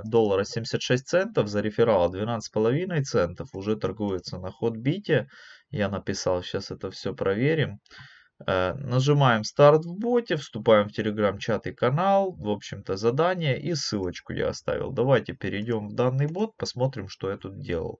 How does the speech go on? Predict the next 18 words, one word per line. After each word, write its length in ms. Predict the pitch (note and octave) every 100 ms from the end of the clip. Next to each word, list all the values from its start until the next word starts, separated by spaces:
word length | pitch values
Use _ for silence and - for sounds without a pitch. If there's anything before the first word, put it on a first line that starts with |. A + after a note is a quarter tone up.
| _ - - - - - - - _
Значит, 600 | G#2+ A2 C#3 C#3 D3 C#3
э, 460 | C3+ B2+ B2 A#2 - - _ _
сначала 800 | - - D#3 - D3 G2+ - - - _ _ _ -
нужно 380 | B2 A#2+ G#2+ G2+
было 320 | G2+ F2+ F2
вступить 500 | - C3 B2+ G#2 -
в 140 | -
Telegram-группу 1040 | A2 A#2 A#2+ G#2 F2+ G2+ A2 F#2+ - D2+ C3+ _ _ _ _ _ _ _ _ _ _ _ -
и 100 | G2
в 60 | A2
их 260 | G#2 - -
Telegram-канал 840 | G2+ G#2 G#2+ G2 F#2+ F#2+ E2+ D#2+
с 100 | -
новостями. 760 | F#2+ F#2+ - - D#2+ - A#2+ - _ _ - - - - - _ _ - -
Затем, 680 | G#2+ A2+ C#3+ D3+ A#2+ F#2 D#2
а, 800 | - - G2 F#2+ F2+ E2+ E2 -
зафоловить, 1160 | G#2+ G#2 B2+ C3+ C#3+ D3 A#2+ G2 F2 - -
э, 560 | F2+ E2+ E2+ E2+ E2+